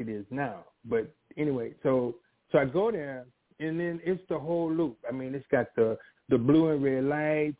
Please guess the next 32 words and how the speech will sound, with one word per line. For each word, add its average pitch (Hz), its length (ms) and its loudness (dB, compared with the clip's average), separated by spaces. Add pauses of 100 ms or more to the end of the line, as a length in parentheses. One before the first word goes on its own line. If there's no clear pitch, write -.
(280)
It's 135 160 -2
got 123 160 2
the 127 80 -4
booths. 151 540 6 (120)
It's 131 160 -4
got 120 160 -6
the 127 60 -6
velvet 120 380 -2 (100)
curtains, 151 600 0
the 127 80 -2
whole 143 240 0
ambiance. 135 580 -2 (600)
And, 147 240 4
and 147 240 6
then 165 120 8
I'm 151 140 0 (140)
sitting 233 260 6
there, 135 320 0 (720)
and, 165 360 6
and 160 220 2
I'm 196 200 4
getting 185 280 4
intrigued 170 840 -2 (500)
with 147 260 2 (140)
this, 151 320 4 (1040)
this 151 140 4 (100)
sensuality. 170 800 2 (920)
And 156 100 6
then 180 140 6
in 175 140 4
my 156 140 2
mind, 165 560 2